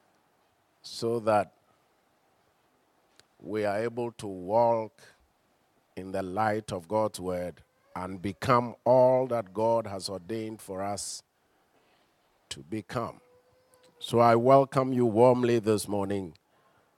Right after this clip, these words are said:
to the Ruler's Service. Um, this morning, I'll be drawing your attention to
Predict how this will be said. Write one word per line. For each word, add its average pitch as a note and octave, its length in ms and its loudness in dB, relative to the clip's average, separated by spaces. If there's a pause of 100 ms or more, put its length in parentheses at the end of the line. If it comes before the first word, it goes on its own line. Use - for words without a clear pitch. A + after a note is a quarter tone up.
(320)
to G2 300 -2
the G2 160 2
Ruler's A2 400 2
Service. A2 720 -4 (1300)
Um, G#2 640 -4
this C#3+ 380 -6
morning, B2+ 600 -6 (1500)
I'll B2+ 260 0
be B2+ 120 -8
drawing D3 420 0
your B2 180 -2
attention C3 840 -8
to G2+ 520 -10